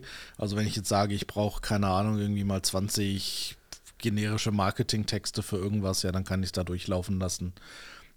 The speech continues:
Schreib vielleicht noch zwei Sachen um, okay, hab ich vielleicht Zeit gespart, dafür ist es, glaub ich, okay.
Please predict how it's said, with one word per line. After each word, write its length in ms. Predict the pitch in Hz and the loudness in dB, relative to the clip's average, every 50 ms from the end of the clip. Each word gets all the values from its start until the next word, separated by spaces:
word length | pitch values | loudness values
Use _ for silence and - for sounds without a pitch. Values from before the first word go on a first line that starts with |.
| - - | -12 -8
Schreib 260 | - - 101 98 - | -2 0 2 2 2
vielleicht 280 | - 104 95 92 90 - | 2 2 2 2 2 2
noch 120 | 101 85 | -2 -2
zwei 260 | - - - 95 98 95 | -2 0 0 2 2 2
Sachen 260 | 90 90 - 92 90 | 0 -2 -2 -2 4
um, 320 | 92 139 156 165 160 151 | 10 12 12 12 12 10
okay, 240 | 131 107 - 113 107 | 6 4 2 2 4
hab 140 | 98 92 90 | 4 2 0
ich 100 | 95 - | -2 -2
vielleicht 240 | - 87 85 - - | 0 -2 -2 0 -2
Zeit 220 | 80 80 - - | -4 -4 -4 -6
gespart, 440 | - - - - 76 78 85 - - | -8 -8 -6 -6 -6 -6 -6 -8 -10
dafür 280 | 78 - - - - | -12 -10 -10 -10 -8
ist 80 | 85 82 | -6 -4
es, 120 | 78 - | -4 -6
glaub 200 | - - 76 - | -6 -6 -10 -10
ich, 80 | - - | -12 -14
okay. 280 | 69 - - 78 78 | -14 -12 -10 -10 -10